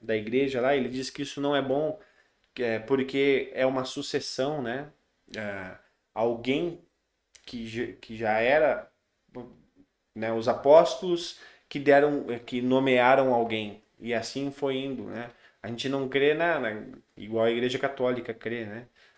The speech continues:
Mas nós falamos que pra, pra alguém ser pastor, ele precisa ser,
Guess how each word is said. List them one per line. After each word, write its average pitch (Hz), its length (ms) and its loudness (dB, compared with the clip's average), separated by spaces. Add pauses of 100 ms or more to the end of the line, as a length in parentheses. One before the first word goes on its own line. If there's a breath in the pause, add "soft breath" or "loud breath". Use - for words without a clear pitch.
Mas 104 240 -10
nós 117 360 -6
falamos 135 520 0
que 185 260 -14 (380)
pra, 107 340 0
pra 120 160 -2
alguém 117 240 0
ser 123 140 -6
pastor, 123 680 -4
ele 135 180 -2
precisa 135 400 -10
ser, 139 460 -4